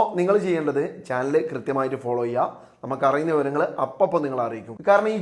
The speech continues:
ജില്ലാ ടീമിൻ്റെ സെലക്ഷനൊക്കെ നമ്മൾ അനൗൺസ് ചെയ്ത് കഴിഞ്ഞിട്ട് വളരെ പെട്ടെന്നായിരിക്കും നടക്കുക. So നിങ്ങൾ ശ്രദ്ധിച്ച് നിന്നില്ലെങ്കിൽ ഒരുപക്ഷെ നിങ്ങൾക്ക് ട്രയലിൻ്റെ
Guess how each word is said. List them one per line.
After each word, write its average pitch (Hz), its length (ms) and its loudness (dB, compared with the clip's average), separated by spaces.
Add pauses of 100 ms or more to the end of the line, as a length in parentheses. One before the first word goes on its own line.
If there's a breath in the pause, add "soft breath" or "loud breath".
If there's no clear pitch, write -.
ജില്ലാ 208 260 6
ടീമിൻ്റെ 214 360 0
സെലക്ഷനൊക്കെ 170 420 0
നമ്മൾ 160 140 2 (120)
അനൗൺസ് 156 320 -2
ചെയ്ത് 147 180 -2
കഴിഞ്ഞിട്ട് 139 320 -2 (460 loud breath)
വളരെ 165 320 6
പെട്ടെന്നായിരിക്കും 147 600 0
നടക്കുക. 120 340 -6
So 143 80 0 (140)
നിങ്ങൾ 139 140 -2 (120)
ശ്രദ്ധിച്ച് 139 420 -2
നിന്നില്ലെങ്കിൽ 123 480 -6 (380 loud breath)
ഒരുപക്ഷെ 143 380 0
നിങ്ങൾക്ക് 131 340 -6
ട്രയലിൻ്റെ 123 360 -2